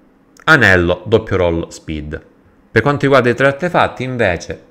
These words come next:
primo artefatto, statistica principale, H P, secondo artefatto, statistica principale, efficacia effetto,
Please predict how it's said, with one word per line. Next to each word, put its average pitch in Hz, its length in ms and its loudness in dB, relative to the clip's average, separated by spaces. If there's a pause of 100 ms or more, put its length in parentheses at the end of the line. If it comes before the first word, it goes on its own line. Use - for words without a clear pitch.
(120)
primo 120 200 -2
artefatto, 113 580 0
statistica 101 520 -2
principale, 90 640 0
H 101 340 -2
P, 143 360 -4 (420)
secondo 120 480 0
artefatto, 104 640 -2
statistica 95 600 -4
principale, 90 640 -2
efficacia - 500 -2
effetto, - 540 -6